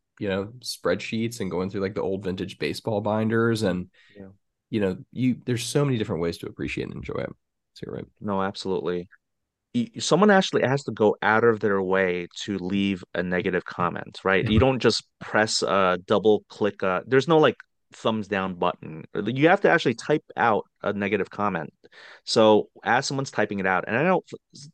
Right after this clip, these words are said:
Speaker 2: the people with good consciences, they're probably like, "Maybe I shouldn't press send on this or press enter." But, like, just, you don't have to, like, let me just, for your listeners, let me just say, like, if something you don't agree with comes across your feed,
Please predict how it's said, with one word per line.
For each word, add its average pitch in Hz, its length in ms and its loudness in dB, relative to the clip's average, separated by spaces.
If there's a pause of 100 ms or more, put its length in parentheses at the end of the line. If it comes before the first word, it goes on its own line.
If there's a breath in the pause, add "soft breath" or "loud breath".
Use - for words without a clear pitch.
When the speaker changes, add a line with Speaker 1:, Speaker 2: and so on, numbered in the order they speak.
Speaker 2:
the - 80 -12
people 160 240 -4
with 110 120 -2
good 110 120 -4
consciences, 104 540 -8
they're 107 100 -2
probably 113 320 2
like, 95 220 -2
"Maybe 98 340 -4
I 90 60 -4
shouldn't 87 400 -10 (320)
press 98 200 -4
send 92 360 -2
on 87 160 -4
this 90 240 -6
or 87 140 -4
press - 340 -6
enter." 92 400 -4 (560 loud breath)
But, 120 60 6
like, 113 420 6 (600 soft breath)
just, - 300 0 (100)
you 139 140 -2
don't - 260 0
have 160 300 -4
to, - 180 -6
like, 113 220 -4
let 131 160 0
me 165 80 2
just, 165 240 0 (140)
for 135 160 4
your 127 180 4
listeners, 107 460 0
let 107 100 -2
me 135 60 -4
just 135 160 -6
say, 175 180 0
like, 101 240 2 (180)
if - 160 -8
something 185 460 0
you 151 80 0
don't 156 160 4
agree 107 220 2
with 143 180 2 (140)
comes 123 240 -8
across 120 240 -4
your 104 80 -6
feed, 113 400 -2